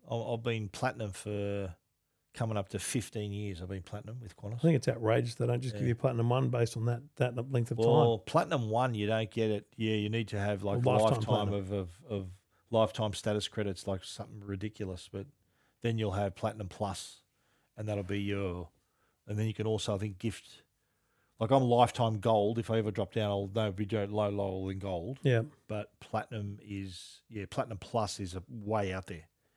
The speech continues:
Speaker 2: Right.
Speaker 1: You fly to fly a lot to get that.
Speaker 2: Yeah, right.
Speaker 1: Yeah. Anyway.
Speaker 2: Well, no, I look forward to gifting Amanda Platinum. She doesn't fly anywhere.
Speaker 1: That's lovely.
Speaker 2: It's great.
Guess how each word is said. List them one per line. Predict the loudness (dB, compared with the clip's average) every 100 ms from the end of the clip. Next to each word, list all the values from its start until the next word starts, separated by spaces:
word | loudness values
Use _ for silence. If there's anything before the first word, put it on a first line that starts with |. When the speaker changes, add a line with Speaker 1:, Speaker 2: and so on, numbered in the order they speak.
| _
Speaker 2:
Right. | -2 0
Speaker 1:
You | -2
fly | -6 -4 0 0
to | -2
fly | -6 -4 -4 -6
a | -8
lot | -8 -8 -8 -18 _
to | -20
get | -20 -20
that. | -20 -20 _
Speaker 2:
Yeah, | -8 -6
right. | -4 -2 -4
Speaker 1:
Yeah. | -6 -18 _ -20
Anyway. | -18 -18 -20 _ _
Speaker 2:
Well, | 0 2
no, | 4 6
I |
look | 6 6
forward | 4 4
to |
gifting | 4 2 2 2
Amanda | 6 6
Platinum. | 4 2 2 0
She | 0
doesn't | 0 0
fly | 2 4
anywhere. | 6 8 6
Speaker 1:
That's | 4 0
lovely. | 0 0 0 0
Speaker 2:
It's | 4
great. | 6 6 6 0 -2